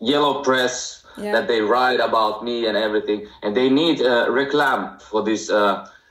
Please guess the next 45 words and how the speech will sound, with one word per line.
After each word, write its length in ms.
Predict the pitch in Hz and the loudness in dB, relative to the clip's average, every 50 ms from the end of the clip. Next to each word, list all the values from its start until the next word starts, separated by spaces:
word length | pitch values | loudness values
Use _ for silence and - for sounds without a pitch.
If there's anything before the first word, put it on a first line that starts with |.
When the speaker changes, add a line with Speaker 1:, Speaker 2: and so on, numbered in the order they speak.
| _ _ _ _ _ _ - - - | _ _ _ _ _ _ -20 -18 -10
Speaker 1:
their, 480 | 104 98 113 113 110 107 104 - - - - | -4 -2 0 2 2 2 0 -2 -4 -6 -2
uh, 300 | 113 110 107 107 101 - - | 0 2 2 2 2 0 0
idea. 500 | 113 117 117 123 135 123 101 85 82 - | 0 0 2 2 2 2 2 2 0 0
And 140 | 101 104 110 | -2 -2 -2
they 60 | 120 | 0
say, 140 | 117 - 139 123 | 0 2 0 2
"You 140 | 117 131 131 | 2 2 2
wanna 280 | 139 147 151 143 - 131 | 2 2 2 0 0 0
work 240 | 135 143 - 143 - | 0 0 0 0 0
with 120 | 147 135 | 0 0
us? 360 | 131 127 - - - - - _ _ _ - | 2 2 0 -2 -4 -10 -18 _ _ _ -4
Uh, 220 | 104 107 110 117 117 | 0 0 0 2 2
we 100 | 135 143 | 0 0
have 220 | 151 143 143 - | 0 0 -2 -2
this 200 | 147 147 135 - | -4 -6 -4 0
idea." 500 | 117 113 107 107 127 147 185 196 196 175 131 | 0 0 0 0 0 0 0 0 0 0 0
They 180 | 123 104 101 - - | 0 -2 -2 -2 -2
told 300 | 113 110 120 131 147 160 | 0 0 2 2 0 0
me 60 | 156 | 0
about 320 | 151 131 127 139 139 135 | 0 0 0 0 0 0
this 140 | 135 123 - | 0 0 0
everything. 540 | 139 139 143 139 135 139 - 123 110 101 113 | 0 0 0 0 -2 -4 -4 -6 -6 -6 -6
I 40 | - | -4
said, 180 | - 104 90 - | -2 -2 -2 0
"Wow, 420 | - - - - - - - - - | 0 2 2 2 0 -2 -4 -6 -10
this 120 | - - | -12 -12
is 100 | - - | -12 -8
very 260 | - 139 147 143 151 | -4 -2 0 0 0
interesting." 480 | 170 175 - - - - - - 95 90 | -2 -4 -4 -6 -8 -8 -6 -8 -6 -4
They 80 | 95 110 | -4 -4
said, 220 | 110 - 156 - - - - - - - | -2 -2 -4 -4 -6 -18 -20 -20 -16 -16
It's 140 | - 117 | -14 -8
gonna 260 | - 135 135 139 135 127 | -4 -2 0 0 0 0
be 200 | 135 147 139 135 | 0 0 0 0
the 180 | 131 131 123 - - - _ _ _ | 0 0 -4 -4 -10 -20 _ _ _
first 300 | - 135 139 139 - - | -2 -2 -2 -2 -2 0
one 160 | 143 139 139 | 0 0 0
in 100 | 143 135 | -2 -6
Finland. 580 | 139 - 156 139 120 95 92 95 - - - - _ - _ _ _ _ | -6 -4 -4 -2 -2 -2 -4 -4 -6 -8 -10 -16 _ -20 _ _ _ _
So, 560 | - - - 101 98 98 98 98 98 92 - | -10 -4 0 0 2 2 2 0 0 -2 -2
uh, 380 | 104 107 104 101 101 - - 95 | 0 0 2 2 0 0 -2 -6
we 160 | 92 107 117 | -6 -6 -4
need 220 | 120 127 123 113 | -2 -2 -2 -2
you 460 | 107 107 117 131 147 160 165 156 - - - - | -4 -4 -2 0 0 0 -2 -4 -6 -10 -6 -2
to 360 | 123 120 113 107 98 - - | 0 0 0 0 -2 -4 -6